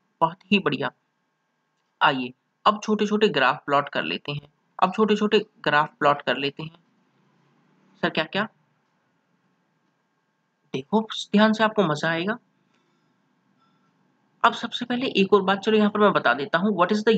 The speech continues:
unit of K? What is the unit of K in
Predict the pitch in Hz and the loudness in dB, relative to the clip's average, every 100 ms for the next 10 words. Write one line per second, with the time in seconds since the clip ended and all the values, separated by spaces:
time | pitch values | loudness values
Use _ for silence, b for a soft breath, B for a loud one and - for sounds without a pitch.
0 | 165 185 226 226 - 160 - - - _ | 4 4 4 0 -6 -8 -8 -10 -10 _
1 | _ 170 190 214 214 214 190 156 170 208 | _ -2 2 0 2 0 0 0 2 4
2 | 220 - - 180 175 _ _ 175 160 165 | 2 -4 -2 -2 -2 _ _ 0 2 2
3 | 180 - _ 175 180 | 0 -6 _ -4 -2